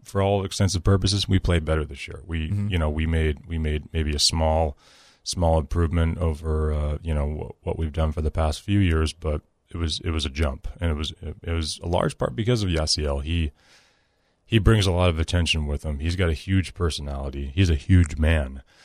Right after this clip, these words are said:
Speaker 1: and we loved him. We, we really loved him. It was sad when we traded him because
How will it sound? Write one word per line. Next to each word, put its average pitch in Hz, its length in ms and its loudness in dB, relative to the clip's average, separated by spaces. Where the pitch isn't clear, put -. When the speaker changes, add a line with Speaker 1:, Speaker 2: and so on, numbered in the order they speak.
Speaker 1:
and 76 520 -2
we 107 180 6
loved 95 280 4
him. - 220 -12
We, 98 160 0
we 104 180 4
really 95 300 4
loved 82 300 0
him. 87 100 4
It 90 40 4
was 87 140 2
sad 87 320 4
when 87 100 2
we 82 120 0
traded 78 360 0
him 78 200 0
because 78 580 -2